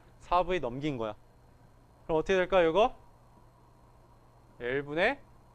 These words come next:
이 브이 곱하기 사 브이 하면 팔 브이 제곱. 오케이? 나왔네. 정답은 디귿. 정답은 오 번이 된다. 아셨나요?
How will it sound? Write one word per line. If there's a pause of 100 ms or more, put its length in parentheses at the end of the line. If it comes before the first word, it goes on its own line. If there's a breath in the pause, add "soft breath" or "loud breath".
(200)
이
브이
곱하기
사
브이
하면 (760)
팔
브이 (200)
제곱. (1120)
오케이? (640)
나왔네. (680)
정답은 (420)
디귿. (640)
정답은 (460)
오
번이 (120)
된다. (800)
아셨나요?